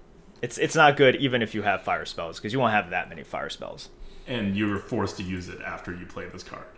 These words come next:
Speaker 1: Yes.
Speaker 2: Which, like, is, is, fire spells are generally s-, conditional of some sort, right? They're removals or whatever, so you may not wanna use it.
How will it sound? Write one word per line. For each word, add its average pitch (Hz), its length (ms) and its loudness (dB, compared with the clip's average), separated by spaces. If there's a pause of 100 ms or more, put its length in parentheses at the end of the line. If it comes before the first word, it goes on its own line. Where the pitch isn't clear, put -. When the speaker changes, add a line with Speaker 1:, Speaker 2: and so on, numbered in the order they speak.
Speaker 1:
Yes. - 380 2
Speaker 2:
Which, - 460 -6
like, 90 280 -8
is, 90 340 -10
is, 98 380 -10
fire 117 320 8
spells 90 380 0
are 87 180 -2
generally 90 600 -4
s-, - 160 -12
conditional 92 640 -4
of 87 60 -10
some 92 200 -6
sort, - 220 -12 (100)
right? 98 140 -12
They're 87 80 -10
removals 104 600 2
or 90 100 -10
whatever, 90 420 -12
so 90 120 -16
you 90 100 -6
may 101 120 0
not 87 220 -2
wanna 87 220 -10
use - 160 -16
it. - 80 -20